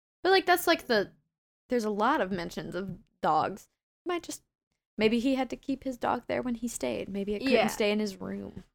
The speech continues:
Speaker 2: Um, there was
Speaker 1: This is a
Speaker 2: also
Speaker 1: public space.
Speaker 2: I could not find a direct account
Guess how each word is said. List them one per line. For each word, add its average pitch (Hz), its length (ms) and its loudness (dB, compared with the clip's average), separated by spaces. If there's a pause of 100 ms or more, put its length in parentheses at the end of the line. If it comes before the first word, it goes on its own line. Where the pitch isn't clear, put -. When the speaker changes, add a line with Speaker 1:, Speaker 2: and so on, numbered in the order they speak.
(100)
Speaker 2:
Um, 190 520 0 (1000)
there 254 160 4
was 240 120 4
Speaker 1:
This 202 340 0
is 220 60 -2
a 262 100 2
Speaker 2:
also 277 120 0
Speaker 1:
public 208 460 -4
space. - 320 -12 (220)
Speaker 2:
I 226 80 0
could 233 160 0
not 220 220 2
find 214 200 2
a 214 80 4
direct 196 380 -2
account 208 600 -8